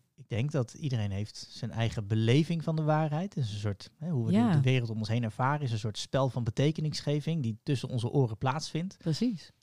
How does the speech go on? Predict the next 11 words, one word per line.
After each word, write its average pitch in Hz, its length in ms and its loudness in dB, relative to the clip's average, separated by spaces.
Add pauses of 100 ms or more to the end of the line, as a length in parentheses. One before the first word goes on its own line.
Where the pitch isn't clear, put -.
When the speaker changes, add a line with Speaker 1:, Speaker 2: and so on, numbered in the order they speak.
(100)
Speaker 1:
Voor, - 180 -12
voor - 160 -6
de 104 60 -2
kenners 127 420 0 (220)
wordt 113 280 -6
dit 117 100 -6
soms 113 240 -6
genoemd 117 240 -4
sociaal 123 340 0
constructionisme. 131 880 -4 (100)
Speaker 2:
Mhm. 160 260 0